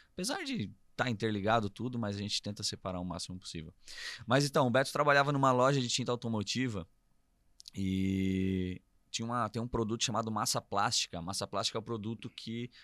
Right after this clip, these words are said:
usa pra corrigir quando tem um, quando bate o carro e passa massa plástica pra corrigir imperfeição, pra depois vir com primer e as tintas e polimento e verniz e tal, aquele negócio.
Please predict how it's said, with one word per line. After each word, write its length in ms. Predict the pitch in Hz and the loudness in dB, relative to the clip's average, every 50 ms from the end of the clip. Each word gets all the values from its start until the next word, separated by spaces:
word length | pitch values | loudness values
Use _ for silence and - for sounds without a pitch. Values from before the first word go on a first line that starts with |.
| - - - | -18 -12 -8
usa 240 | - 117 117 127 123 | -6 -6 -4 -4 -4
pra 220 | - 117 113 120 | 0 0 0 0
corrigir 560 | - - 127 127 135 127 123 107 107 113 123 | 0 -2 -2 0 0 2 2 0 0 -2 -2
quando 220 | - 117 107 113 101 | -4 -4 -2 -2 -2
tem 140 | - 110 | 0 -2
um, 120 | 104 98 90 | -2 -4 -6
quando 260 | - - 98 101 104 | -6 -6 -4 -4 0
bate 300 | 98 95 104 110 - - | 2 2 4 2 2 0
o 40 | 117 | -2
carro 400 | - - 131 120 135 151 156 185 - _ _ _ - - - - - - - - _ | 0 2 4 6 6 4 2 -2 -8 _ _ _ -20 -20 -18 -18 -18 -18 -18 -12 _
e 160 | - 120 120 | -6 -6 -6
passa 360 | 127 - - 117 120 - 131 | -6 0 2 2 4 4 2
massa 240 | 113 117 123 - 120 | 0 0 0 -2 -2
plástica 340 | - - 113 117 - - - | 0 2 2 2 2 0 -2
pra 100 | - - | -4 -6
corrigir 420 | - - - 98 98 95 95 98 95 | -6 -6 -6 -4 -4 -4 -4 -4 -6
imperfeição, 760 | 101 - 101 - - - - - - - 110 117 131 143 135 | -6 -8 -10 -10 0 2 4 4 4 2 -2 -4 -4 -6 -6
pra 120 | 110 107 | -6 -6
depois 300 | 95 90 - - 92 98 | -6 -6 -4 -4 -4 -4
vir 140 | 98 98 98 | -4 -6 -8
com 140 | - - 143 | -4 2 2
primer 580 | - - 131 131 135 123 113 98 98 98 92 95 | 4 4 4 2 0 0 -2 -2 -2 -2 -2 -4
e 60 | 98 | -4
as 180 | 113 107 - | -2 -4 -2
tintas 600 | - - 117 120 123 117 107 - - 92 92 90 | -2 -2 -2 -2 -4 -6 -6 -6 -6 -6 -6 -6
e 60 | 95 85 | -8 -8
polimento 640 | - 113 117 120 120 107 101 104 104 101 95 - | -8 -8 -6 -6 -6 -6 -4 -4 -6 -6 -8 -10
e 40 | 95 | -10
verniz 400 | 98 98 101 101 95 101 101 98 98 | -10 -8 -8 -8 -8 -8 -10 -10 -12
e 40 | |
tal, 120 | 98 - 90 | -12 -12 -12
aquele 200 | 90 - 98 98 | -10 -10 -10 -8
negócio. 420 | 98 101 90 76 - - - - | -8 -8 -8 -8 -8 -10 -12 -12